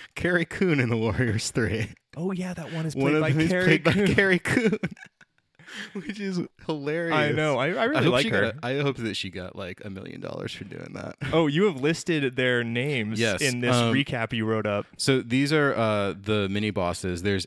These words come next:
Speaker 2: Ebony Maw, Cull Obsidian, Proxima Midnight, and Corvus Glaive.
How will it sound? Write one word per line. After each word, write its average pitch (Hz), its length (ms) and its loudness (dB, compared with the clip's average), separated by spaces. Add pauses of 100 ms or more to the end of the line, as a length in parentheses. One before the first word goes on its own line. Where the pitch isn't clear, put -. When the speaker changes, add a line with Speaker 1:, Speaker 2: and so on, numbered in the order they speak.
(160)
Speaker 2:
Ebony 135 360 -2
Maw, 101 500 -6 (640)
Cull 147 440 0
Obsidian, 92 840 -6 (360)
Proxima 117 600 -4
Midnight, - 840 -14 (500)
and 98 240 -4
Corvus 127 680 -4
Glaive. 87 960 -8